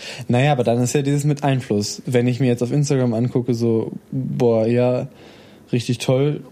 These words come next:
aber ich, es gibt, muss ja keine Entscheidung getroffen werden. Ich werde aber beeinflusst und daraus wird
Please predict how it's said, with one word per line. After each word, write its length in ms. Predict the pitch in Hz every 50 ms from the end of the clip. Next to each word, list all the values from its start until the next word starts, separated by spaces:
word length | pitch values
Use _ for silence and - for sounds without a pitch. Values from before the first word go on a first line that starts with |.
| - -
aber 200 | - 120 117 117
ich, 260 | 113 113 - - - -
es 120 | 147 -
gibt, 200 | - 131 135 123 120
muss 220 | 135 139 143 143 -
ja 80 | 135
keine 360 | 131 - 139 131 123 117 117
Entscheidung 380 | 113 113 113 - 127 131 131 123
getroffen 240 | 113 107 113 107 110
werden. 100 | 110 107 113
Ich 80 | 110
werde 120 | 123 113 110
aber 140 | 110 110
beeinflusst 680 | 107 98 95 117 139 139 - - 123 123 127 - - 123
und 120 | 113 110
daraus 320 | 110 110 110 110 107 104 -
wird 440 | 113 110 110 113 113 110 - -